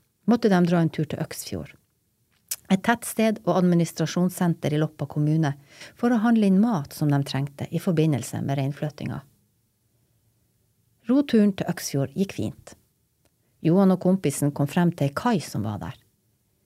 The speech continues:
Det var fjæra sjø, så det var litt strev med å komme seg opp på kaia. Men da de endelig sto der, holdt Johan i den ene enden av fanglina etter slepetauet, mens den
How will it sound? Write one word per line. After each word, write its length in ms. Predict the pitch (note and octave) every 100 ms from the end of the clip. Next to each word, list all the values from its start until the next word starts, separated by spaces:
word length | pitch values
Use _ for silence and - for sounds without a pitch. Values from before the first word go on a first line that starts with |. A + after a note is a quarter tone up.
| _ _ _ E3+
Det 80 | D#3+
var 80 |
fjæra 440 | D#3 E3 F3 F#3 D#3
sjø, 240 | - F#3+ D#3+ - - -
så 140 | B3
det 100 | A#3
var 140 | B3+ D#4
litt 160 | C#4+
strev 420 | - G3 C4+ A#3
med 140 | D3 D3
å 80 | -
komme 200 | E3+ E3
seg 160 | - C#4
opp 100 | C#4
på 80 | - A2+
kaia. 240 | A2 A#2+ - _ _ _ _ _ _ _ _ _ _ -
Men 140 | G#3+
da 80 | C4
de 80 | C4+ B3
endelig 460 | C#4+ A#3 G3 E3+
sto 180 | - G3 D#3
der, 180 | C#3 C#3+ _ -
holdt 240 | D4 C#4+
Johan 320 | A3 A3 G#3+ G#3+
i 80 | E3+
den 140 | D#3+ -
ene 300 | - A#3+ A3+
enden 260 | G3+ G#3 G3
av 80 | -
fanglina 600 | F3 F#3 F#3 F3 D#3 - D#3
etter 180 | - E3
slepetauet, 720 | E3+ E3+ F#3 F#3 F3 E3+ - - _ _
mens 160 | B3+ -
den 160 | A#3+